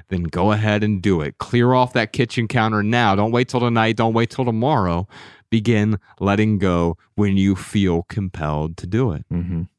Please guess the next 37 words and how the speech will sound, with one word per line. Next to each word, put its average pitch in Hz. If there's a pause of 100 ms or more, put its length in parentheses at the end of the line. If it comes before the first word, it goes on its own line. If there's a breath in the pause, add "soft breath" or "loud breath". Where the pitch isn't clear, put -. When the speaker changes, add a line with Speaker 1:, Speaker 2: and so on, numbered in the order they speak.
(520)
Speaker 2:
Yeah, 104
I 98
love 127
it. 151
I -
think -
Speaker 1:
Now, 156
Speaker 2:
it's 165
great, 165
Speaker 1:
Alabama, 185
Speaker 2:
man. 175
Speaker 1:
can 202
you 269
read 247
this 170
comment? 156
I 120
wanted 170
to 127
talk 147
to 123
Danny 117
here. 90
I 98
told 135
her, 117 (600 loud breath)
uh, 107
she 165
left 170
a 143
comment 131
on 113
our 104
Most 139
Minimalist 135
<clears throat> -
Foods 92